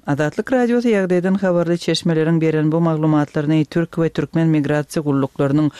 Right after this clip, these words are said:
wekillerinden resmi taýdan tasdiklap bilmedi. Bu aralykda adam hukuklaryny goraýjylar Türkiýedäki migrantlaryň hukuklarynyň bozulýanlygy barada habar berýärler. Türkmen Helsinki fondunyň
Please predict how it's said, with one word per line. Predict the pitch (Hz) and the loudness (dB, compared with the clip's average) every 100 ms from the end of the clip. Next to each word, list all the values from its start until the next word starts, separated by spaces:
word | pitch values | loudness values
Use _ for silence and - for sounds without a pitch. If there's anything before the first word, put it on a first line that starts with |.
| - - | -20 -6
wekillerinden | 165 156 175 147 143 143 156 156 | -2 -2 0 0 0 0 0 2
resmi | 147 143 170 | 0 -2 -4
taýdan | - 143 139 143 | -2 -2 0 -2
tasdiklap | 151 143 151 - 151 - | -4 -4 -6 -2 -4 0
bilmedi. | 151 143 139 127 - _ | 0 2 0 -2 -6 _
Bu | 160 | -4
aralykda | 165 156 143 - 160 | 0 0 -2 -2 -2
adam | 151 151 147 | -2 0 -2
hukuklaryny | 151 143 143 - 135 143 | -2 -4 -4 0 0 2
goraýjylar | 131 147 143 143 165 220 | 2 2 2 0 0 0
Türkiýedäki | 220 226 233 226 214 214 196 | 0 -2 0 0 0 2 0
migrantlaryň | 175 160 151 147 160 180 | 2 0 0 0 0 0
hukuklarynyň | 180 160 165 139 151 147 175 160 | 0 -2 -2 -2 -2 0 2 2
bozulýanlygy | 170 160 147 147 147 156 156 | 2 0 0 0 2 0 0
barada | 147 143 143 147 | 0 -2 -2 -2
habar | 151 147 | 0 0
berýärler. | 147 151 156 143 156 143 - - - - | 0 2 0 0 -2 -4 -12 -20 -14 -4
Türkmen | 175 175 160 | -2 0 0
Helsinki | 175 180 196 180 180 | 0 0 0 -2 -2
fondunyň | 175 160 156 156 | 0 0 0 0